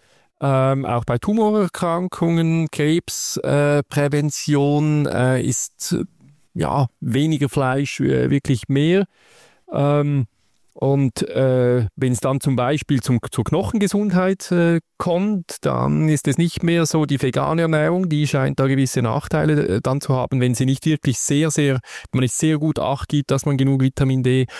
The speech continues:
äh, dass man genug Kalzium hat, sondern dann ist die vegetarische oder eben mediterrane Ernährung hat eher wieder die Nase, äh, vorn. Also diese verschiedenen Aspekte, äh, gilt es da schon etwas, äh,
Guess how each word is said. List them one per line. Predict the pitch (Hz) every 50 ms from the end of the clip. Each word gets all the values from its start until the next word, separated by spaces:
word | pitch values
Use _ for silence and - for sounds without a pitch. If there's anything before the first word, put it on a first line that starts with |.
| - - - -
äh, | - - 120 123 123
dass | - 127 -
man | 147 135 120
genug | 131 131 131 123 -
Kalzium | - 131 - 135 135 - - - 139 135 131 127 107
hat, | 127 131 139 - _ -
sondern | - - 113 113 110 113 113 110
dann | 107 110 120 127 123 123 117 - - - _ _
ist | - - -
die | - 127 117
vegetarische | 113 123 117 139 117 - - 113 113 127 139 143 139 143 139 127 - 143
oder | 127 127
eben | 127 123 127
mediterrane | 123 120 123 - - 120 113 117 117 127 131
Ernährung | 120 120 147 - 117 123 117
hat | 117 110 - -
eher | - - 127 127
wieder | 131 123 - 127
die | 117 131
Nase, | 120 117 107 110 127 - - 123 113 - _ _ _ _ _ _ _
äh, | - 120 120 127 120 113
vorn. | - - 139 131 135 139 135 135 127 -
Also | - - 127 - 135
diese | 123 131 131 117 143 120
verschiedenen | 120 123 113 - 165 160 170 156 151
Aspekte, | - 123 127 - - - - 156 160 - - - - 165 147 117 - - - - -
äh, | - - 135 135 135 135 135 135 135 135 135 135
gilt | - 151 135 -
es | 135 113
da | - 139 123
schon | 113 135 135 143
etwas, | 143 135 - 127 120 - - -
äh, | - - - 139 143